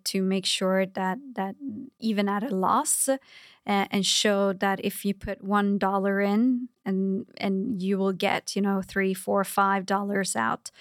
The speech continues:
a year or so from now on, which is typically a subscription model similar, uh,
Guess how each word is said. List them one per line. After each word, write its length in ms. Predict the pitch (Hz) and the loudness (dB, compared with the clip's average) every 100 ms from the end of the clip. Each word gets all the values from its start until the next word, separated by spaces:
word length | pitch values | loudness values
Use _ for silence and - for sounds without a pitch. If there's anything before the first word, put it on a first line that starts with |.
| - - | -20 -6
a 60 | 202 | -2
year 340 | 190 202 196 196 | 0 2 2 0
or 140 | 196 | 0
so 240 | 180 - 185 | 0 -2 -2
from 260 | - 202 | -2 -2
now 240 | 196 196 196 | 0 0 0
on, 260 | 202 220 202 | 0 0 0
which 200 | 185 190 | -2 -4
is 120 | - | -6
typically 380 | 190 196 190 202 | -6 -8 -8 -6
a 60 | 185 | -6
subscription 640 | 208 - - 190 - 202 | -6 -8 -10 -10 -8 -8
model 360 | 208 208 214 202 | -8 -8 -10 -10
similar, 460 | 226 202 208 208 - - - - - _ _ - | -8 -6 -6 -8 -8 -20 -20 -20 -20 _ _ -14
uh, 440 | - - _ 202 | -14 -14 _ -10